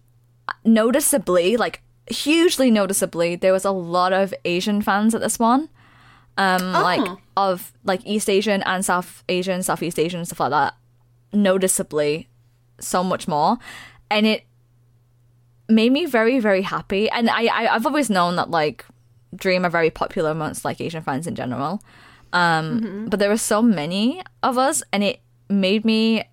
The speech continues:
Speaker 1: it just filled me with so much joy 'cause it's like, "Oh, these are my people." Like, um,
Speaker 2: Mm-hmm.
Speaker 1: and, like, th-, there is such a, like, collective joy and love for, like, specifically Dream, uh,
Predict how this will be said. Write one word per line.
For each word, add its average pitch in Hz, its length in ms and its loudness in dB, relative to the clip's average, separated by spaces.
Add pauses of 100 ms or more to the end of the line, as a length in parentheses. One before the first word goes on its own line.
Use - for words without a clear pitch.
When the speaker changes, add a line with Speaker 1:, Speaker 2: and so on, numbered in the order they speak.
(760)
Speaker 1:
it 233 100 0
just 226 120 -6
filled 254 200 0
me 277 100 0
with 262 140 0
so 254 80 0
much 220 180 -4
joy 190 180 2
'cause 196 140 -4
it's 170 140 -6
like, 175 240 -2
"Oh, 196 100 -6
these 247 160 -2
are - 20 -2
my 247 120 2
people." 175 560 -2
Like, 170 300 -2 (460)
um, 220 320 4
Speaker 2:
Mm-hmm. 214 100 -2
Speaker 1:
and, 196 140 0
like, 185 300 -2 (540)
th-, - 140 -8
there 214 180 2
is 226 140 2
such - 260 -2
a, 262 60 0 (100)
like, 196 160 0
collective - 600 -4 (180)
joy 160 440 0
and 156 240 -6
love 156 320 -4
for, 151 260 -6
like, 139 280 -6
specifically 233 540 -4
Dream, 160 600 -6 (520)
uh, 185 320 2